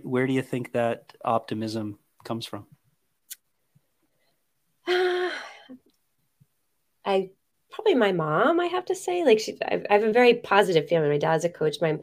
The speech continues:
Speaker 2: my mom's a three-time stage four cancer survivor, just the most positive person you'd ever meet in your life. So I think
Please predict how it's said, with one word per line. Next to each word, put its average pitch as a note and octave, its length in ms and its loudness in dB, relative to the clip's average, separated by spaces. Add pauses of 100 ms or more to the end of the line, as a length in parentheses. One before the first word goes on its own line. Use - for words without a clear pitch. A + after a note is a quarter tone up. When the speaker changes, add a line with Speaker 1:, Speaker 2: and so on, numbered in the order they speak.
(160)
Speaker 2:
my F#3 80 0
mom's A3 220 4
a A3 60 2
three-time G3 600 0
stage F3 360 -4
four D#3+ 160 -4
cancer E3 400 -2
survivor, D#3+ 440 -2
just - 240 -12
the - 60 -10
most - 360 -8
positive G3+ 380 2
person E3 500 -2 (120)
you'd D#3+ 140 -6
ever D#3 140 -2
meet D#3+ 140 0
in - 60 -4
your D#3+ 120 2
life. D#3 260 -2
So E3+ 120 -2
I E3 40 -2
think F3 300 -2